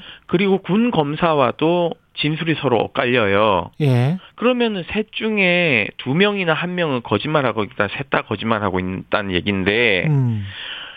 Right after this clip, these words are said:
Speaker 1: 그러면은 진위를 밝혀야 되지 않습니까? 그런데
Speaker 2: 그렇군요. 예.
Speaker 1: 이것을 인용해주면서 서로
Speaker 2: 음.
Speaker 1: 진술이 엇갈리는 거에 대한 실체는 얘기하지 않은 채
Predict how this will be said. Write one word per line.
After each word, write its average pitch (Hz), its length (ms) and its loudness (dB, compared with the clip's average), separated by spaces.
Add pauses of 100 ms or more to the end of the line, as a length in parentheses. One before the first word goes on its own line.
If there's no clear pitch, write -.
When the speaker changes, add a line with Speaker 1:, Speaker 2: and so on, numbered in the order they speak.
(200)
Speaker 1:
그러면은 196 640 0
진위를 185 400 2
밝혀야 170 400 0
되지 113 220 -6
않습니까? 87 640 -8 (1200)
그런데 208 520 4 (120)
Speaker 2:
그렇군요. 156 120 4
예. 120 260 4
Speaker 1:
이것을 190 380 0
인용해주면서 175 1000 0
서로 165 200 -2
Speaker 2:
음. 127 60 2
Speaker 1:
진술이 170 400 -4
엇갈리는 175 480 0
거에 156 200 2
대한 123 340 0 (420)
실체는 208 520 0
얘기하지 123 460 0
않은 95 300 -4
채 139 340 2